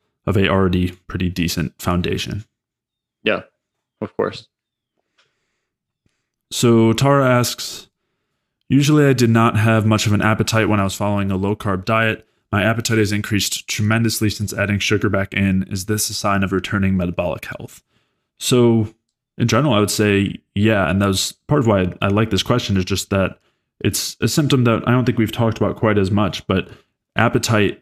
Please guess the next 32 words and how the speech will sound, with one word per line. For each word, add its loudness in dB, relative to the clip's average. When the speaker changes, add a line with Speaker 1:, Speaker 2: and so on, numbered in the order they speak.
Speaker 1:
can 0
be 4
a 6
really 4
good 0
indicator 0
of -2
how 2
much 0
fuel 2
we're 2
using 0
and 0
how -2
much, -4
and -2
basically 0
how 0
our 2
fuel -2
needs 0
are -2
changing, 0
which -2
is 0
a -2
good 2
indicator 0
of -4
our -4
metabolic -4
function. -18